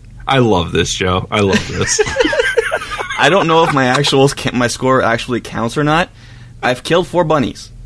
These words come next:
Speaker 2: all right? But here's where it conflicts.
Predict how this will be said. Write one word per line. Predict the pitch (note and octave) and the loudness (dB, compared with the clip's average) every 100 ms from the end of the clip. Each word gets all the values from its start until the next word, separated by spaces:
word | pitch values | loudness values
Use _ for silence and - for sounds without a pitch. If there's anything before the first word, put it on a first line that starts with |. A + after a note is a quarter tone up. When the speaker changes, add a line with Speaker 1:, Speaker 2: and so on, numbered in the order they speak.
| - - - - | -18 -20 -20 -10
Speaker 2:
all | - | 0
right? | A2 C#3+ - - - - - | 2 2 -2 -14 -20 -20 -6
But | C3 B2 | -4 -2
here's | C#3 G3 G3 | 2 2 4
where | F3 C#3+ | 4 2
it | |
conflicts. | - C3+ C3 - - - - | 2 2 2 -2 -8 -8 -12